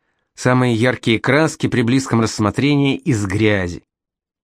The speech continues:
Современники жалуются, интригуют, предают друг дружку, изредка проявляют силу духа и уверены, что на их долю выпал тяжкий железный век.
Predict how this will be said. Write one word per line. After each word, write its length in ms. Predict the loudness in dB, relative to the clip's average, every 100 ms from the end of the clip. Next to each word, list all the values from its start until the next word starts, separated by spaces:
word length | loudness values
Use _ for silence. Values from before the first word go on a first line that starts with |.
| _ _ _ _ -12
Современники 640 | -4 0 2 2 0 -2
жалуются, 800 | -2 0 2 2 0 -2 -2 0
интригуют, 720 | 0 2 0 2 2 2 0 -4 -20 _ _
предают 720 | 0 2 4 4 4 2 2
друг 300 | 2 2 2
дружку, 560 | 2 2 0 0 -2 -2 -6 _
изредка 480 | -2 0 0 -2 -6
проявляют 420 | 0 2 2 0
силу 360 | -2 -2 0 -2
духа 640 | 0 2 2 2 2 0 _ _ _
и 100 | -2
уверены, 560 | 0 2 0 0 0 -2
что 200 | -2 -2
на 140 | 0
их 120 | 0
долю 340 | 0 2 2 2
выпал 340 | 0 0 0
тяжкий 680 | -2 -2 -2 0 -4 -2 0
железный 760 | 0 2 2 2 0 -2 -4 -4
век. 400 | -6 -8 -10